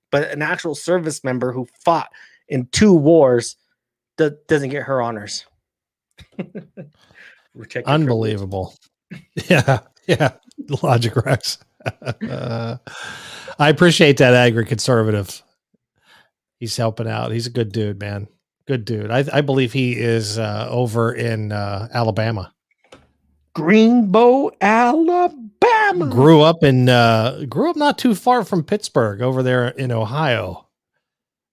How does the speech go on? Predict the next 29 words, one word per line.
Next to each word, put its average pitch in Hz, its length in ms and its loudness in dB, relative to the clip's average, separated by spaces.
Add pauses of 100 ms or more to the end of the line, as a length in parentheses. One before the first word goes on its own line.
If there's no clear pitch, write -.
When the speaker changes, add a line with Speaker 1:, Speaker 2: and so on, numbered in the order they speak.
Speaker 2:
Not 127 160 -4
too 131 160 -2
far 120 320 0
from 120 180 -2
the 113 120 0
Rust 127 340 0
Belt, 95 340 -8
or 127 140 2
what 156 160 6
was 117 140 -2
it 92 120 -6
called? 98 240 -8
I 120 80 0
think 240 200 -2
it's 185 120 -2
called 131 200 -2
the 110 100 -6
Rust 107 320 -6
Belt, 101 260 -10
where 113 120 -2
all 113 100 0
those 110 180 -2
steel 120 260 -2
mills 101 300 -6
are 101 260 -12
out 117 160 -4
of 107 60 -4
work 107 260 -8
now, 98 300 -12